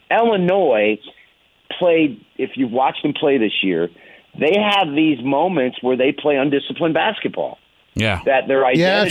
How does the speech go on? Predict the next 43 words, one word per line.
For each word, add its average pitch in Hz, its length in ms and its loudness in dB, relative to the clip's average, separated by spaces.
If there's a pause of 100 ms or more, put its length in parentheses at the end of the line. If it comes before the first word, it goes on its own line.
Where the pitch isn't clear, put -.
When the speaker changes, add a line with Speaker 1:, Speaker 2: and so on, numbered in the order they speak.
Speaker 3:
sure. 220 180 2
Speaker 1:
their 139 120 2
ide-, 131 760 -2
their 156 160 4
identity 160 680 2
is, 139 160 0
is 127 140 -6
that 131 160 0
they 156 120 0
have 190 200 0
no 175 180 2
identity. 92 520 -4
They're 113 140 0
athletic. 135 500 -2
They 120 160 0
get 110 160 -4
out. 165 300 -2
They 113 140 0
go. 165 440 0 (500)
When 123 180 0
you 202 200 2
get 233 140 2
in 190 60 -4
this 233 200 0
tournament 151 480 0 (100)
and 131 140 0
you're 131 160 4
a 123 120 2
hard 175 280 2
out, 143 320 0 (960)
it's 135 220 -8
because 120 440 -2 (460)
you 117 160 -2 (160)
figured 143 360 2
out, 110 280 2
as 101 300 0
their 101 100 0
coach 104 240 -4 (100)
Tinkle 110 360 -2
said, 90 260 0 (440)
how 101 240 0
to 95 100 0
play. - 420 -4